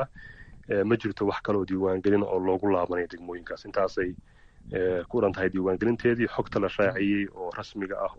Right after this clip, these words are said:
oo kama dambaysta ah, hadda isbuucan aan shaacinayna, eh, waa intaas. Eh, marka ma jiri doonto eh, wax diiwaangelin oo loogu laaban doono saddexdaa degmo, laakiin waxaa sii socon doona degmooyinkii kale oo dadku ay iska diiwaangelin doonaan si markaa doorashada iyadana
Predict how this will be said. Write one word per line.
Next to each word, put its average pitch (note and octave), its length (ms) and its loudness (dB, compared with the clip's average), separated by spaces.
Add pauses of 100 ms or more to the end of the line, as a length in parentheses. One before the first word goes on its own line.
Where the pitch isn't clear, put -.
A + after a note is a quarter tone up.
oo F#2+ 100 -14
kama F#2 220 -8 (220)
dambaysta G2+ 440 -4
ah, F#2 80 -4
hadda G2 160 -6
isbuucan G2+ 340 0
aan F2+ 60 0
shaacinayna, G2 560 2 (680)
eh, F2+ 440 2 (100)
waa G2+ 140 2
intaas. F2+ 460 -6
Eh, F2 160 -4
marka F#2+ 220 -2
ma A2 100 6
jiri G#2 180 0
doonto F#2 440 -2 (400)
eh, F#2 220 0
wax G2 180 -2
diiwaangelin F#2+ 500 2
oo F#2 100 4
loogu F#2 240 2
laaban F#2+ 360 4
doono F2+ 180 0
saddexdaa F2+ 360 -2
degmo, G#2+ 240 0
laakiin A#2+ 420 0 (440)
waxaa A2+ 180 -2
sii D3+ 180 2
socon A#2 280 0
doona G#2+ 200 2
degmooyinkii G2+ 600 2
kale - 280 0 (460)
oo F#2 580 2
dadku - 200 -10
ay A2+ 40 -4
iska - 180 -2
diiwaangelin G2 540 2
doonaan G#2 300 2
si - 120 -8
markaa F#2+ 280 0
doorashada F#2+ 440 0
iyadana F#2+ 320 2